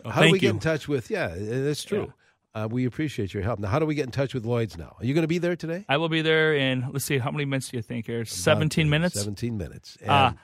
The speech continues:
Speaker 1: yeah, no, first off, thank you. Our listeners are the best. They
Speaker 2: Yes,
Speaker 1: really are.
Speaker 2: they
Speaker 1: We,
Speaker 2: are.
Speaker 1: they, and they know as much as we do often. They even help correct us sometimes,
Speaker 2: That's
Speaker 1: which I,
Speaker 2: true.
Speaker 1: we're all human. I love it. I do.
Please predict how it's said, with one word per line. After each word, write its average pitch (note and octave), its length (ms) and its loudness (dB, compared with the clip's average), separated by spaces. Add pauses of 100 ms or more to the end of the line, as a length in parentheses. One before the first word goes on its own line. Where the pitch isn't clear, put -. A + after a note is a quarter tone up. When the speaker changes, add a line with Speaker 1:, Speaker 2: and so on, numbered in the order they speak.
(280)
Speaker 1:
yeah, F#3+ 220 6
no, F3+ 260 4 (500)
first A#3 240 4
off, D3 140 8
thank E3+ 240 4
you. C#3 60 6
Our D3 100 8
listeners D3 360 4
are B2 60 4
the A2+ 80 0
best. G#2+ 260 -2
They C#3 80 4
Speaker 2:
Yes, B2 60 2
Speaker 1:
really A2+ 220 2
are. G2+ 80 -2
Speaker 2:
they G#2 40 0
Speaker 1:
We, A#2 120 0
Speaker 2:
are. A#2 80 -6
Speaker 1:
they, B2 140 0 (260)
and C3 120 2
they B2+ 100 4
know D3+ 200 4
as C3+ 140 4
much C#3+ 220 2
as B2 100 -2
we B2+ 100 4
do B2+ 160 4
often. B2 320 4
They B2 180 6
even B2+ 220 0
help C3+ 220 0
correct D#3 320 2
us B2 100 0
sometimes, A2+ 380 2
Speaker 2:
That's B2 160 2
Speaker 1:
which - 20 4
I, B2+ 60 4
Speaker 2:
true. D#3+ 340 6 (160)
Speaker 1:
we're D3 140 6
all D#3 120 10
human. E3+ 640 4
I C3 80 2
love B2+ 240 4
it. A2 160 -8
I A#2 80 0
do. A#2 260 0